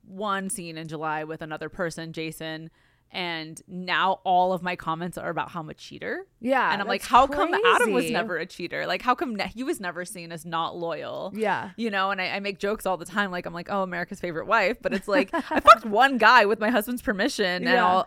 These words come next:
Speaker 1: you know, all of a sudden, I mean, it's not like they thought very highly of me to begin with. But
Speaker 2: Right.
Speaker 1: now my, my reputation for them is tanked. Because,
Speaker 2: No, we're
Speaker 1: you
Speaker 2: gonna
Speaker 1: know.
Speaker 2: cir-, we're definitely gonna circle back to that. Um, so m-,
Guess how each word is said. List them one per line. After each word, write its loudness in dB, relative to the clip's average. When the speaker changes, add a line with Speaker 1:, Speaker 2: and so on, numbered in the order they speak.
Speaker 1:
you 0
know, 0
all 4
of 0
a 2
sudden, -2
I 2
mean, 0
it's -6
not 4
like 0
they 2
thought 2
very -2
highly -2
of -6
me -10
to -14
begin -10
with. -8
But 2
Speaker 2:
Right. 0
Speaker 1:
now 0
my, -10
my -8
reputation -10
for -8
them -8
is -12
tanked. -12
Because, 0
Speaker 2:
No, -12
we're 0
Speaker 1:
you 0
Speaker 2:
gonna 0
Speaker 1:
know. 0
Speaker 2:
cir-, -2
we're 0
definitely -2
gonna -6
circle -6
back -8
to -8
that. -6
Um, -2
so -2
m-, -8